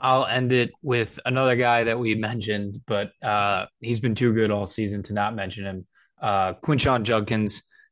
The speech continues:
the freshman running back fr-, from Ole Miss. And like I said, took over this backfield pretty much from Zach Evans, who was supposed to be everybody's top, in their top five running backs for this upcoming draft. And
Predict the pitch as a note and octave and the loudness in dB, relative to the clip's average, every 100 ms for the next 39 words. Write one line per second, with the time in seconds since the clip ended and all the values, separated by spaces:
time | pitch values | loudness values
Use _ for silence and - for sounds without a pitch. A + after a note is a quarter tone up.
0 | _ G2 A#2+ A#2 G#2+ A#2 G#2+ G#2+ G#2 G#2 | _ -6 4 4 4 0 2 2 0 0
1 | G2+ G2+ - B2+ A2+ B2 G#2+ G#2+ G#2 G#2 | 0 0 -2 -6 -4 -4 -2 -2 -2 -2
2 | G2+ - - A2+ A2+ G2+ F#2+ G#2 F#2+ G2 | -2 -4 -4 -2 0 0 -2 -2 -2 -4
3 | - _ _ _ - - D3+ C3+ D#3 D3 | -12 _ _ _ -16 -6 0 4 4 4
4 | C3 A2+ B2 A#2 - B2 G#2+ A#2+ A2+ A2 | 2 4 4 4 4 2 4 2 2 2
5 | G#2+ - G#2+ G#2+ G#2 G2+ G#2 G#2 G#2 G2+ | 0 -2 -2 2 2 2 0 0 -4 -4
6 | G#2 G2+ - - G#2 G2 - G#2 G#2 G#2 | -4 -2 -4 -2 -4 -4 -2 -2 -2 0
7 | G#2 G2 G#2+ - _ _ - - _ _ | 0 -2 -6 -12 _ _ -20 -20 _ _
8 | - A#2 - _ C3 A#2+ A2 A2+ G2+ - | 0 0 0 _ -2 0 2 2 2 4
9 | G#2+ G#2 G#2 G#2 G#2+ - A2 G#2+ G#2+ G2+ | 6 6 4 0 -6 -4 0 0 0 0
10 | G2+ G2+ - G#2 G2 G2 - G#2 F#2+ G#2 | 0 -2 -4 -4 -2 -4 -2 -6 -4 0
11 | G2+ G2 - A2 G2+ G2+ | 0 0 -4 -8 -8 -12